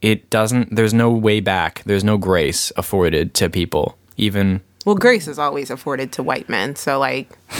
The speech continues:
Speaker 2: that's stupid.
Speaker 1: <laughs> Well, like, um, I'm trying to think of somebody who did apologize and whose apology has not been accepted by culture. And the only person that comes to mind for me is Louis C K, who, after what he said came out,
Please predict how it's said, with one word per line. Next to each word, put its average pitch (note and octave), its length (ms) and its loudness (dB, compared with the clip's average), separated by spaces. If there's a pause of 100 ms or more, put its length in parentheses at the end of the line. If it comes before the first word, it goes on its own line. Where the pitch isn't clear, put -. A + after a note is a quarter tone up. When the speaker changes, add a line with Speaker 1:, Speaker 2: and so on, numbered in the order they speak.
(400)
Speaker 2:
that's - 320 2
stupid. C3 540 0
Speaker 1:
<laughs> C#3 180 0
Well, D#3 360 4
like, D3 540 0
um, C3+ 420 4 (280)
I'm C#3 100 0
trying F#3+ 180 0
to F3 60 -2
think D#3 180 -2
of B2+ 60 0
somebody A#2+ 280 2
who A2+ 120 0
did G2+ 180 2
apologize F2 680 0
and F#2 140 -2
whose F#2+ 160 2
apology F2 440 0
has F2 180 -2
not E2+ 280 -2
been E2+ 140 -2
accepted D2+ 460 -4
by C2+ 140 -2
culture. - 480 -6 (300)
And F#2 160 0
the F#2+ 80 2
only G#2+ 160 4
person F#2 300 0
that E2 80 0
comes E2 200 -2
to - 60 -2
mind D#2+ 200 0
for E2 100 -4
me D2+ 180 0
is D#2 260 0
Louis D#2+ 200 2
C - 180 0
K, - 280 -2 (580)
who, F2 320 2 (440)
after G#2+ 420 0
what G2+ 180 0
he G2 120 -2
said F2+ 380 -2
came F2+ 220 -2
out, E2 220 -2